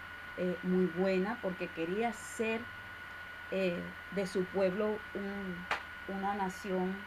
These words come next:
poderosa, grande. Entonces, estos lazos matrimoniales nos va a llevar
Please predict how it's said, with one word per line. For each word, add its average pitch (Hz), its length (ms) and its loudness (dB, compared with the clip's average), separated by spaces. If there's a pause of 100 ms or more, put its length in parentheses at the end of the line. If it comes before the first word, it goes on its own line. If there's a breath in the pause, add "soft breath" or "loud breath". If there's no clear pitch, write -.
(920)
poderosa, 180 800 4
grande. 190 640 4 (880)
Entonces, 240 540 4 (1120)
estos 269 360 6
lazos 269 460 6
matrimoniales 226 1120 4 (2250)
nos 214 220 2
va 196 80 10
a 208 60 10
llevar 220 440 8